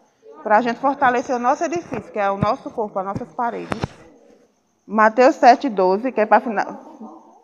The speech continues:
finalizar o estudo. "Assim, em tudo faça aos outros o que vocês querem que eles lhe façam, pois esta é a lei e os profetas." Lucas seis, trinta e um. "Como vocês querem que os outros lhe façam,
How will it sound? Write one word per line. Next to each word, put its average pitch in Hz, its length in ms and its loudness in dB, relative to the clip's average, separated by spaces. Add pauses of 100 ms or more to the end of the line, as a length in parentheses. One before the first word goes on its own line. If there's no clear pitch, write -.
(120)
finalizar 220 600 0
o 233 40 -4
estudo. 190 520 -8 (540)
"Assim, 214 480 -2
em 277 160 -2
tudo 277 320 -2
faça 254 600 0
aos 220 360 2
outros 185 440 0
o 214 80 -6
que 233 120 -4
vocês 220 440 -2
querem 214 400 2
que 233 120 -6
eles 214 260 4
lhe 214 180 -4
façam, 175 480 -2
pois 190 360 -2 (120)
esta 214 360 -2
é 226 80 2
a 220 120 6
lei 202 440 0
e 190 120 -8
os 226 180 -6
profetas." 180 640 -2 (580)
Lucas 214 380 -12
seis, 220 300 -4
trinta 226 240 -6
e 220 120 -2
um. 202 120 -4
"Como 214 240 0
vocês 233 420 2
querem 220 300 2
que 226 100 -2
os 220 160 0
outros 226 280 2
lhe 214 140 0
façam, 208 560 0